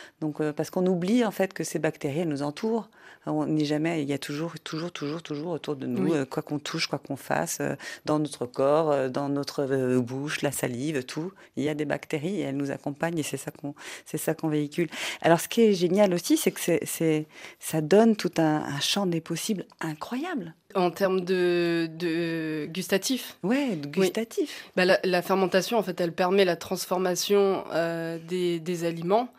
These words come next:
Speaker 2: Euh, par la saveur et la texture aussi, parce que ça va transformer la texture de, de l'aliment. Vous allez pas laisser en, en lactofermentation, donc dans une saumure,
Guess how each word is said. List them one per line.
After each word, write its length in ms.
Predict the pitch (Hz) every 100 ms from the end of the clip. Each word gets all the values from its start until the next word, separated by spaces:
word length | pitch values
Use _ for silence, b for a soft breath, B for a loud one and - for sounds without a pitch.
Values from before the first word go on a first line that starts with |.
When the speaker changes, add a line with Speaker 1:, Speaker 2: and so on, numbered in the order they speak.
| B B B -
Speaker 2:
Euh, 540 | 170 160 160 160 160 160
par 180 | 170
la 80 | 165
saveur 360 | 165 175 214 190
et 20 |
la 100 | 170
texture 480 | 165 196 - 269 220
aussi, 360 | 180 - 185
parce 200 | 175 170
que 80 | -
ça 140 | 170 170
va 160 | 165
transformer 600 | 165 - 185 - 185 196
la 100 | 220
texture 540 | 185 214 - - 240 202
de, 300 | 175 175 170
de 100 | 180
l'aliment. 360 | 175 180 170 165 B B B -
Vous 100 | 180
allez 160 | 180
pas 400 | 175 - 214 208
laisser 420 | 208 185 - 208 202
en, 80 |
en 380 | 180 175 160 175
lactofermentation, 960 | 180 180 - 196 185 170 165 175 - 190
donc 160 | 165
dans 100 | 165
une 180 | 160 165
saumure, 520 | - 196 202 226 202